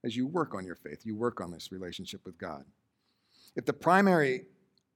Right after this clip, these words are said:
if the primary aim in a spiritual life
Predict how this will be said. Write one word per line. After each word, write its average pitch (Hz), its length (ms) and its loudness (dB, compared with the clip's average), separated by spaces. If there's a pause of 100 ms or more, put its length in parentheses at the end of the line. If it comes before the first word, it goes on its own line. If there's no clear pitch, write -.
(180)
if - 80 -8
the 131 80 -4
primary 165 440 2
aim 131 440 2
in 120 120 -4
a 98 60 -6
spiritual 156 640 0
life 82 400 0